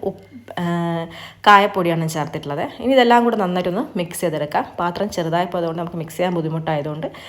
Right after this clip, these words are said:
ഞാൻ വേറൊരു പാത്രത്തിലേക്ക് മാറ്റുകയാണ്. അതിനുശേഷം ഇതാ ഇതുപോലെ നമുക്കൊന്ന് നന്നായിട്ട് സ്പൂൺ വെച്ച് നന്നായിട്ട് ഇങ്ങനെ മിക്സ് ചെയ്തെടുക്കാം. ആ നാരങ്ങയിലേക്ക് ഉപ്പും, ആ, കായവും എല്ലാം കൂടെ എല്ലാവരുടെയും ആവുന്ന രീതിയിൽ നന്നായിട്ട് അങ്ങ് മിക്സ് ചെയ്തെടുക്കാം. അപ്പം നമ്മൾ ഈ ഒരു അച്ചാർ ഉണ്ടാക്കുന്നത്,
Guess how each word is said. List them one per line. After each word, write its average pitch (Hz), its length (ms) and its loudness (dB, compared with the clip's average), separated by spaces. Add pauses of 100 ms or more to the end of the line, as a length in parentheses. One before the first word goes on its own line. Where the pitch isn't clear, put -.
(280)
ഞാൻ 160 320 -2
വേറൊരു 160 320 0
പാത്രത്തിലേക്ക് 151 380 -4
മാറ്റുകയാണ്. 151 420 -8 (520)
അതിനുശേഷം 220 460 0
ഇതാ 208 80 4
ഇതുപോലെ 175 360 2
നമുക്കൊന്ന് 165 420 -4
നന്നായിട്ട് 156 380 -6 (180)
സ്പൂൺ 170 300 -4
വെച്ച് 160 220 -6
നന്നായിട്ട് 156 360 -4
ഇങ്ങനെ 156 220 -4
മിക്സ് 196 260 -2
ചെയ്തെടുക്കാം. 147 420 -2 (100)
ആ 175 60 -2
നാരങ്ങയിലേക്ക് 170 640 -2
ഉപ്പും, 170 500 -4 (440)
ആ, 165 100 -4 (100)
കായവും 170 380 2
എല്ലാം 175 220 -2
കൂടെ 175 120 0
എല്ലാവരുടെയും 170 460 2
ആവുന്ന 165 260 -2
രീതിയിൽ 160 320 -4
നന്നായിട്ട് 160 380 -4
അങ്ങ് 185 120 -6
മിക്സ് 170 220 -6
ചെയ്തെടുക്കാം. - 640 -10 (760)
അപ്പം 220 140 -6
നമ്മൾ 233 220 2
ഈ 254 100 6
ഒരു 240 120 8
അച്ചാർ 214 460 2
ഉണ്ടാക്കുന്നത്, 208 600 0